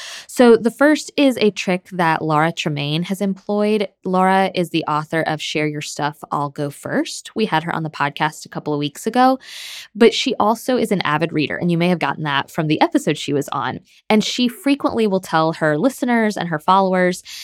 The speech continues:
that one thing that she always does is she reads for twenty minutes in the morning. She, it, like, that is kind of her habit that she has built into her day,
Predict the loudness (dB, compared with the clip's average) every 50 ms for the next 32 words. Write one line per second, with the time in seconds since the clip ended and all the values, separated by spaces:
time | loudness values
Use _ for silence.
0 | -16 -18 _ -4 2 4 4 6 6 4 2 0 -2 -4 -2 2 2 2 2 2
1 | 0 -2 -2 0 -2 -2 -4 -4 -4 -2 0 0 0 -2 -2 2 4 4 4 4
2 | 4 2 2 2 0 -2 -2 -2 -2 -2 -4 -6 -6 -6 -6 -4 -4 -4 -4 -4
3 | -2 0 0 0 0 -2 -4 -4 -6 -6 -6 -6 -6 -4 -4 -2 -2 -4 -6 -6
4 | -8 -10 -10 -8 -8 -6 -6 -6 -8 -10 -10 -12 -14 -18 -20 -20 _ _ _ _
5 | -16 -12 -8 -4 0 0 0 0 -2 -4 -6 -8 -8 -8 -8 -10 -6 -2 0 0
6 | 0 0 0 2 2 2 2 0 -4 -4 -4 -2 -2 -2 -2 -4 -4 -2 -2 0
7 | 0 0 0 0 -2 -4 -6 -10 -20 -20 -20 -16 -10 -2 2 2 4 4 2 0
8 | -2 -2 -4 -4 -2 0 0 0 0 0 0 0 0 0 -2 -4 -4 -4 -4 -4
9 | -4 -4 -6 -6 -8 -8